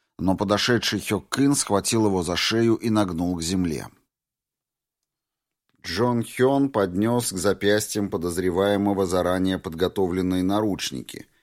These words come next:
и он предпринял ещё одну попытку освободиться. Тогда парень завёл его левую руку за спину, а Хёк Кын схватил за правую и помог застегнуть наручники.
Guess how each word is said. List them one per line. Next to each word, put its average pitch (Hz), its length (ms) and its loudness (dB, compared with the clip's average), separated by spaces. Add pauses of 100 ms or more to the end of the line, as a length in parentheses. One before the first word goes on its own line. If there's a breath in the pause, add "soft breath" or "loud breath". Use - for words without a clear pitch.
(420)
и 95 80 0
он 120 260 4
предпринял 117 580 0
ещё 110 420 2
одну 117 240 2
попытку 92 480 -2
освободиться. 85 840 -4 (460)
Тогда 95 360 2
парень 127 440 2
завёл 110 380 2
его 101 260 2
левую 95 440 2
руку 85 280 -4
за 95 240 0
спину, 123 460 0
а 101 120 -4
Хёк 98 300 -4
Кын 131 300 -2
схватил 104 520 -2
за 110 140 0
правую 73 560 -2
и - 140 -12
помог 101 420 -2
застегнуть 85 580 -4
наручники. 85 760 -6